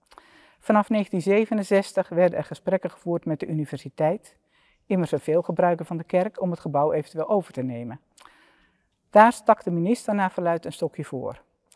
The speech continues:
De oplossing werd uiteindelijk de Stichting Pieterskerk Leiden, opgericht op negentien juni negentien vierenzeventig.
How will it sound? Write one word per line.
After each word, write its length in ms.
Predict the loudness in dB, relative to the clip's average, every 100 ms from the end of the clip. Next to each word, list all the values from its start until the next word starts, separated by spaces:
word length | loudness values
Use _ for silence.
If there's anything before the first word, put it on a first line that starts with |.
| -20 _ _ _
De 100 | 0
oplossing 520 | 2 6 4 4 2
werd 160 | 0 0
uiteindelijk 460 | 2 2 2 0
de 80 | -6
Stichting 500 | -6 -6 -6 -4 -4
Pieterskerk 560 | -4 -4 -4 0 0 -2
Leiden, 400 | -2 -4 -6 -10 _ _ -2
opgericht 500 | -2 0 -2 -2 -4
op 100 | -2
negentien 520 | -2 -2 -4 -6 -4
juni 320 | -2 -4 -6 -8
negentien 360 | -6 -6 -10
vierenzeventig. 840 | -6 -4 -4 -4 -6 -8 -14 -18